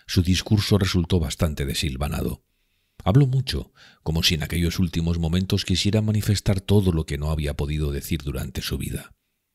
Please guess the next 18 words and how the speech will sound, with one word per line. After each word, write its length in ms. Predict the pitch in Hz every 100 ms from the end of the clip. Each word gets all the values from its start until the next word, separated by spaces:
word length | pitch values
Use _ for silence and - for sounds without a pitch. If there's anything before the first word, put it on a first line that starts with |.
| _ _ _ _ _
Su 200 | - 76
propósito 720 | - - 95 - 98 104 98 _ _ _ _ _
era 220 | 104 110
no 100 | 110
solo 240 | 104 107 95
instruir, 560 | 90 - 82 80 64 - - -
sino 300 | - 85 85
compartir 540 | 87 85 82 95 113
con 200 | - 92
todos 400 | 98 92 - - -
su 200 | - 69
alegría 520 | 64 67 95 78 78 - -
y 100 | -
las 180 | 82 65
delicias 540 | 80 98 95 85 78 82
de 80 |
su 200 | 76 80
éxtasis, 720 | - - - 87 - 73 -